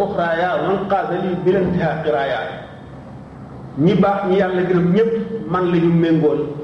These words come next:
bu yowmal xiyaamee. Te bu keroogee, suñu Borom dana ma berndeel bernde boo xam ne amul ab te du jeex mukk. Kon war ngeen koo xam ci bayit woowu ma waxoon rek. Te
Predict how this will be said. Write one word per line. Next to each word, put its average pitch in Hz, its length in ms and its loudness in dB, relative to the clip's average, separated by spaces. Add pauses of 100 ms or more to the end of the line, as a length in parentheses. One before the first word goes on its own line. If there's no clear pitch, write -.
(160)
bu 147 80 2
yowmal 160 260 2
xiyaamee. 151 420 0
Te 180 80 0
bu 175 100 0
keroogee, 190 460 0
suñu 180 120 -2
Borom 175 220 0
dana 190 160 2
ma 170 100 0
berndeel 165 680 0
bernde 175 320 -2
boo 160 180 2
xam 151 160 -2
ne 160 140 0
amul 190 380 2
ab - 240 -4
te 185 60 -2
du 170 180 2
jeex 156 160 0
mukk. 151 220 -2 (460)
Kon 196 180 0
war 214 180 2
ngeen 196 180 0
koo 190 100 2
xam 170 380 0
ci 220 400 -2
bayit 185 240 4
woowu 180 240 2
ma 180 60 2 (100)
waxoon 151 220 0
rek. 151 140 0 (1120)
Te 453 80 6